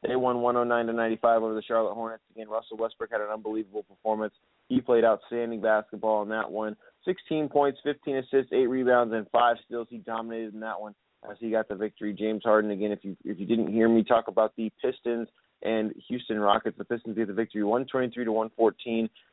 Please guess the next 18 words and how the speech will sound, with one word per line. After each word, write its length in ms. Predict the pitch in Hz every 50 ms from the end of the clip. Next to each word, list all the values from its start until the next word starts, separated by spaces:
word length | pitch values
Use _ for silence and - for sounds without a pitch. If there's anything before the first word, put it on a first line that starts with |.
| _ _ -
James 280 | 117 131 135 127 117
Harden, 280 | 131 123 120 120 117 113
again, 420 | 104 95 120 127 120 113 104 98 - -
thirty-three 460 | 147 165 175 170 165 160 151 147 143
points, 340 | - - 135 135 131 127 -
seventeen 400 | - 156 147 147 135 - 147 139
rebounds, 440 | 135 131 127 120 127 123 123 120 - _ -
fourteen 420 | 135 135 120 - - 139 131 123
assists, 480 | 110 - _ _ - 139 135 131 - -
a 40 | 107 - -
seventy-eight 320 | 127 123 120 120 123 120
on 80 | 117 110
the 60 | 107
whiteboard 280 | 113 113 104 - 110
with 100 | 110 107
the 80 | 104 98
performance 340 | - - 120 120 117 113 _ _
scale. 320 | - 120 117 113 110